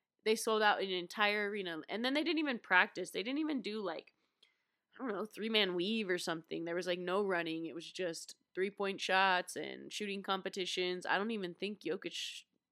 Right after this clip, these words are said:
shot or did anything. I think he just kinda sat back and watched Luka throw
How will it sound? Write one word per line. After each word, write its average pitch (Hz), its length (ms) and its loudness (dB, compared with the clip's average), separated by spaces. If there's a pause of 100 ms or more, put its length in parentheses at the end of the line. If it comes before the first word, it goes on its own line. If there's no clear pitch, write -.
(120)
shot - 340 -4 (140)
or 160 80 -6
did 180 160 -4
anything. 214 480 -6
I 175 40 -14
think 160 200 -14
he 175 80 -8
just 165 340 -10
kinda 160 180 -12
sat - 260 -2
back 175 180 -6
and - 100 -12
watched - 540 -10 (180)
Luka 175 380 -6
throw 165 460 -4